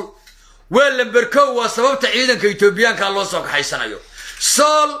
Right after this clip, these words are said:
ciidan baa Buuhoodle xagga Itoobiya ka soo gelaya. Oo ku soo, ka soo horreynaya kuwa Somaliland kale soo gelaya. Wuxuu yidhi, "Lamber kow Sool ila qabta."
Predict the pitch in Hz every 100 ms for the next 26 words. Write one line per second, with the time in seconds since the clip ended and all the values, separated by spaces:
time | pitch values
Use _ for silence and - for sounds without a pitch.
0 | - _ - 214 302 302 262 269 254 208
1 | 294 254 226 233 262 269 240 226 - 247
2 | 208 226 233 185 180 156 127 107 - _
3 | _ _ _ _ _ _ _ _ - -
4 | - - - - - 226 277 269 320 -
5 | 311 285 277 320 311 311 269 240 254 285
6 | 269 269 285 269 - _ - 294 285 185
7 | 247 247 269 247 247 226 202 226 - 185
8 | 160 139 113 - - _ _ - - -
9 | 226 294 285 277 285 311 277 - _ _
10 | _ 185 254 247 262 294 285 - 269 233
11 | 226 214 185 139